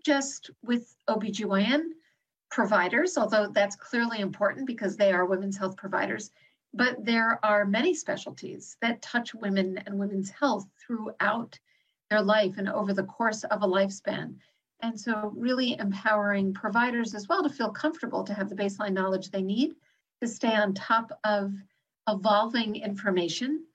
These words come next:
uh, and, and creating that language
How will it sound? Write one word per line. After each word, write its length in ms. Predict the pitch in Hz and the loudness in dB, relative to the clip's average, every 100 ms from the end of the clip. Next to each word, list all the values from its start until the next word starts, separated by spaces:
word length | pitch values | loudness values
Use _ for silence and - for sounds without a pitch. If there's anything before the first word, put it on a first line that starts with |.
| _ _ _ _ - | _ _ _ _ -6
uh, 240 | 208 202 - | -2 -2 -2
and, 380 | 226 220 208 208 226 | -2 -2 -2 -2 -2
and 260 | 220 214 | -2 -4
creating 440 | - 269 254 254 226 | -2 2 2 4 2
that 180 | 202 | 2
language 640 | 214 202 214 190 190 - | 2 0 2 0 -2 -10